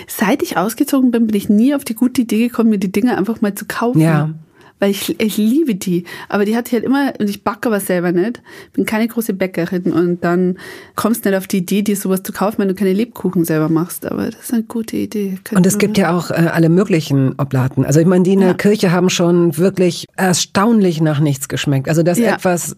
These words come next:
Speaker 2: so sehr nach nichts schmecken kann. Man hätte auch ein Stück Papier wahrscheinlich, äh,
Speaker 1: Genau.
Speaker 2: sich auf die Zunge legen können.
Speaker 1: Später gab's die leicht vollkornigen.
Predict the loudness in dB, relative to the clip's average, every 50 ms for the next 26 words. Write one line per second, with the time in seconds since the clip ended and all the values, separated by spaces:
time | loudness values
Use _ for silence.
0 | _ _ _ -8 0 2 2 2 4 4 2 2 2 2 0 2 2 2 2 2
1 | 0 -4 -4 -2 0 0 0 0 -2 -2 0 2 2 2 2 2 2 0 0 2
2 | 0 0 0 -2 -2 -4 -4 -2 0 -2 -2 0 2 2 2 2 2 0 0 0
3 | 2 2 2 2 0 -2 -4 -4 0 2 2 2 2 2 2 2 2 0 0 0
4 | -2 -2 -4 -4 -2 0 0 2 2 2 2 2 0 0 0 0 0 0 0 -2
5 | 0 0 -2 0 0 0 -2 -2 -4 -4 -2 -2 0 0 2 0 0 -2 -2 -4
6 | -8 -14 -14 -4 -2 0 0 0 -2 -6 -4 -2 0 0 2 0 0 2 2 0